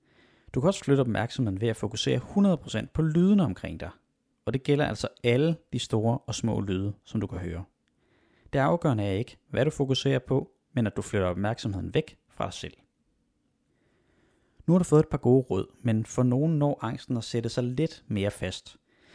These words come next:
Fordi social angst, det er lidt som en slyngplante. Den har det med at vokse og forgrene sig, og til sidst så føler du måske, at den omslutter dig fuldstændigt.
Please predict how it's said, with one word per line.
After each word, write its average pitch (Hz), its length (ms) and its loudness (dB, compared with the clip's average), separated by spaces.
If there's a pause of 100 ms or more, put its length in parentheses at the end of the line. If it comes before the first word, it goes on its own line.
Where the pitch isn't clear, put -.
(180)
Fordi 135 340 0
social 170 460 -2
angst, - 300 -6
det 147 60 2
er 143 40 2
lidt 139 200 0
som 131 220 0
en 120 100 0
slyngplante. 110 680 -4 (500)
Den 117 80 0
har 120 140 -4
det 170 100 2
med 147 100 2
at 117 140 -2
vokse 131 380 -2
og 117 100 -4
forgrene 135 580 -4
sig, 107 160 -4
og - 80 -10
til 131 140 -6
sidst 170 200 -2
så - 80 -10
føler 147 280 2
du 120 80 2
måske, 104 400 -2
at - 140 -6
den 110 180 -2 (140)
omslutter 110 440 -2
dig 95 140 -2
fuldstændigt. - 760 -8